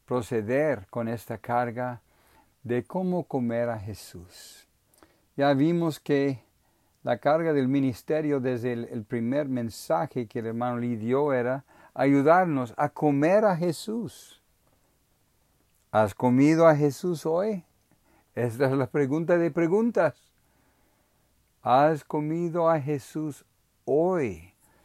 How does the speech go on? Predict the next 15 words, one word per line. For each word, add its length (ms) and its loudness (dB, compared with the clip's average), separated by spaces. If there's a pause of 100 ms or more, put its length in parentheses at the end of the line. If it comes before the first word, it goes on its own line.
(800)
No 200 -2
si 180 -8
has 220 -2
estudiado 640 0
la 160 0
Biblia, 560 -6 (540)
no 160 2
si 260 0
saliste 640 -2
de 160 0
un 160 0
entrenamiento 800 -2
de 140 -4
tiempo 360 -6
completo, 720 -8